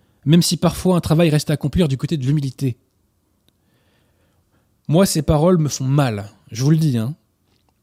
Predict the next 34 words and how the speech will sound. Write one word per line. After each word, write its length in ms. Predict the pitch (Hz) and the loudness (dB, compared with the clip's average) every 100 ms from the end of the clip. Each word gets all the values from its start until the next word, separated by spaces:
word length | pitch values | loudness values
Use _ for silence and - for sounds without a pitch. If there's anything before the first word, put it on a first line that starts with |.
| _ _ _ _ - - | _ _ _ _ -20 2
Il 240 | 175 190 | 4 6
n'existe 480 | 190 180 165 190 190 | 4 2 0 0 -2
pas 280 | 160 185 180 | 0 0 0
de 80 | 143 | -2
suicide 340 | 151 139 139 - | -8 -10 -10 -6
héroïque, 380 | 147 135 143 | -6 -6 -8
monsieur 260 | 123 117 123 | -12 -10 -8
Dumouche. 380 | 117 123 - 120 110 | -8 -8 -10 -12 -12
Ça 140 | - 127 | -6 -2
n'existe 440 | 147 139 147 143 | -2 -2 -2 0
pas. 340 | - 127 - _ _ _ _ _ - - - | 2 0 -2 _ _ _ _ _ -20 -14 -6
Parce 160 | 170 - | -4 0
qu'il 260 | 185 185 | 4 8
n'existe 500 | 214 208 196 214 214 | 8 8 8 6 2
pas 260 | 170 190 151 | 0 -2 2
de 120 | 147 | 4
péché 340 | - 165 170 | 6 4 4
mortel 440 | 156 147 - 165 - - | -2 0 0 0 2 4
héroïque, 560 | 190 190 190 - - 120 | 6 8 6 0 -20 -20
monsieur 220 | 117 117 | -18 -16
Dumouche. 420 | 110 113 - - _ _ _ - - - | -14 -16 -18 -20 _ _ _ -20 -20 -6
Il 300 | 165 180 190 | 2 4 6
n'existe 560 | 220 196 190 220 - 196 | 6 6 4 4 4 2
pas 300 | - 190 180 | 4 0 0
de 80 | 143 | -4
transgression 640 | - 170 147 147 - 180 | 0 2 2 0 0 0
de 100 | 160 | 2
la 100 | 143 | 2
loi 160 | 143 151 | 2 2
de 100 | 143 | 2
Dieu 300 | 143 175 - | 4 2 6
héroïque, 540 | 175 165 170 202 - 135 | 6 8 8 6 4 -4
monsieur 320 | 135 - 185 | -2 0 0
Dumouche. 600 | 127 143 214 202 - - | 4 10 10 10 6 -8